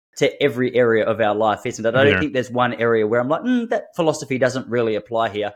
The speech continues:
Speaker 2: Healthy
Speaker 1: <laughs> It's
Speaker 2: eating, healthy eating, same thing. I mean, I've started clients off with li-,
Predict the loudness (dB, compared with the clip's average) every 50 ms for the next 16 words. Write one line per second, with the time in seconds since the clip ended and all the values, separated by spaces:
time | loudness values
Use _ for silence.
0 | -8 -4 -2 0 2 2 2 0 0 -2 -4 -6 -8 -10 -14 -18 -20 _ -4 -2
1 | -2 -2 -2 -4 -6 -4 -6 -6 -8 -8 -8 -8 -8 -8 -8 -8 -8 -10 -14 _
2 | -8 -4 -2 0 0 0 0 -2 -2 -4 -4 -4 -6 -6 -6 -6 -4 -4 -6 -6
3 | -6 -8 -10 -8 -8 -8